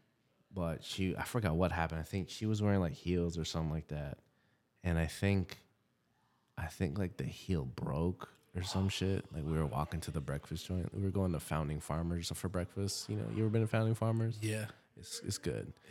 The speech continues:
Speaker 2: It's
Speaker 1: It's good.
Speaker 2: It's good.
Speaker 1: So we were going there, and, um, so her heel broke, and she, I don't, I, and I think it just kinda threw her,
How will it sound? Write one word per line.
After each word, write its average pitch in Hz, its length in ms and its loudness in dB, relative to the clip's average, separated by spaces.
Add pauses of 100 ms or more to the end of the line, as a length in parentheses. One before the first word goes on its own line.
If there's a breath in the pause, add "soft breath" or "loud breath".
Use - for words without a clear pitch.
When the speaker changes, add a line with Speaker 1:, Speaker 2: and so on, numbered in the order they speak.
Speaker 2:
It's - 400 -8 (680)
Speaker 1:
It's 113 120 2
good. - 240 -2 (200)
Speaker 2:
It's 151 180 2
good. 101 220 -4 (1120 loud breath)
Speaker 1:
So 98 240 6
we 98 100 8
were 120 80 6
going 110 340 8
there, 90 380 6
and, 90 360 4
um, 67 600 -4 (480 soft breath)
so 98 100 2
her 87 140 2
heel 101 180 6
broke, 90 240 2
and 92 140 0
she, - 200 -8
I - 40 2
don't, 131 240 4
I, 110 140 2 (400)
and 98 140 2
I 92 80 6
think 117 200 4
it 104 60 4
just 92 160 -2
kinda 90 180 2
threw 98 240 0
her, 87 200 2